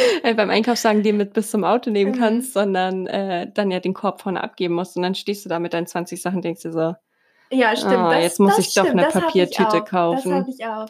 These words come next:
Speaker 2: ja.
Speaker 1: Also immer schön Papiertüten kaufen, wenn überhaupt.
Speaker 2: Oder einfach den Jutebeutel
Speaker 1: Genau,
Speaker 2: mitnehmen.
Speaker 1: aber bitte keine Plastiktüten.
Speaker 2: Nee. Nee. Obwohl es ja auch umstritten ist mit,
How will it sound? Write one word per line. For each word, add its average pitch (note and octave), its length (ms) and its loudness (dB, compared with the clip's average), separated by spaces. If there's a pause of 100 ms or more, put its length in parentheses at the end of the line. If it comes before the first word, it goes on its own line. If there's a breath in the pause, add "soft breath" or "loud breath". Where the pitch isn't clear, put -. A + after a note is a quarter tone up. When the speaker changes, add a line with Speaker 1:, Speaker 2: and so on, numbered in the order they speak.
Speaker 2:
ja. A#3+ 100 -10
Speaker 1:
Also G3+ 220 2
immer G#3+ 160 0
schön G#3+ 160 -4
Papiertüten B3 560 -4
kaufen, C4 360 -4
wenn A#3 160 0
überhaupt. B3+ 560 -4 (200)
Speaker 2:
Oder A#3 340 -2
einfach C4+ 340 -6
den E4 200 -6
Jutebeutel D4 500 -6 (100)
Speaker 1:
Genau, F#3 300 2
Speaker 2:
mitnehmen. C4 380 -6
Speaker 1:
aber G3+ 200 0
bitte G3+ 260 -14
keine G3 240 -8
Plastiktüten. - 520 -14 (800)
Speaker 2:
Nee. C4 220 -10 (640)
Nee. C4 200 -10 (1200 loud breath)
Obwohl B3+ 240 0
es A3+ 100 -4
ja B3+ 140 -6
auch - 40 -8
umstritten A#3+ 440 -4
ist A3+ 160 -6
mit, A3+ 240 -6